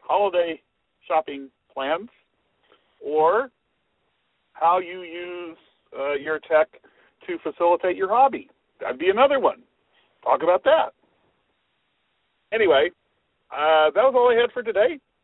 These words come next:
And, uh, I wanted to avoid all the other kinds of, uh, things, uh, that were going on out there, and thought this would be a nice,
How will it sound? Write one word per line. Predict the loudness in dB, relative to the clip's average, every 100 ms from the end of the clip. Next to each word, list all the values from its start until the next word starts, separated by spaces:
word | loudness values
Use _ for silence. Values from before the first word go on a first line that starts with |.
| _
And, | -8 -6 -2 -2 -4 -6
uh, | -2 0 0 0
I |
wanted | 0 -2 -4
to | -4
avoid | -2 0 0 4
all | 4 4 0
the | -4
other | -2 -2
kinds | -6 -8 -10 -6
of, | -6 -6 _ _ _ _
uh, | -2 2 2 2 0
things, | -8 -8 -10 -14 _ _
uh, | 0 2 2
that | 0
were | -2
going | 0 -2
on | -2 -2
out | 0 -2
there, | 0 0 2 0 -6
and | -8 -8
thought | -2 -2 -2
this | -8 -14
would | -14
be | -10 -8
a |
nice, | -6 -4 -6